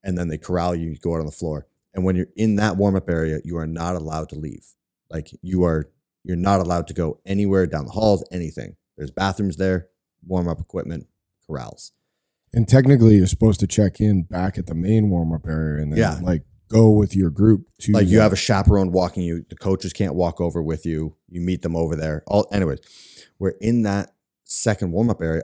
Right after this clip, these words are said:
Speaker 1: under the, under the, um, Coliseum.
Speaker 2: Coliseum.
Speaker 1: And I'm looking around. I'm like, "Where the fuck is Ricky?" And, like, he is nowhere to be found. Benny is nowhere to be found. And I'm like,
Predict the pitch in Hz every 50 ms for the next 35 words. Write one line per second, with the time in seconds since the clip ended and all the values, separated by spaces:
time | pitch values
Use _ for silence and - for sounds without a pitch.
0 | - - 95 98 95 92 95 82 85 87 87 85 82 76 - _ _ _ _ _
1 | _ _ _ _ 101 101 92 92 85 85 87 85 85 80 80 - - 82 82 80
2 | 78 71 69 73 73 73 - - - _ _ _ - - 104 98 90 - - 104
3 | 95 85 78 95 98 101 _ _ _ - - - _ _ _ _ _ _ _ _
4 | _ _ _ _ _ _ _ _ 104 98 95 101 113 117 - - _ - 104 110
5 | 101 101 95 101 107 110 101 92 90 92 92 92 - _ _ _ _ _ _ _
6 | _ _ _ _ _ _ - 196 - _ _ _ - 190 - - 131 120 - 147
7 | 175 - - 120 - - _ _ _ _ _ _ _ _ _ _ _ _ _ _
8 | _ _ _ _ _ _ - 104 95 87 92 87 - - _ - - 110 104 98
9 | 90 82 82 82 82 85 87 90 90 92 92 92 95 92 85 80 76 85 - -
10 | - 87 85 78 71 67 65 73 _ _ _ _ _ - 95 95 98 101 101 -
11 | - - 78 78 85 85 85 85 87 87 87 90 92 90 85 87 76 80 78 -
12 | 92 87 82 76 65 57 60 - _ _ _ _ _ _ _ _ _ - 90 90
13 | 90 85 85 - _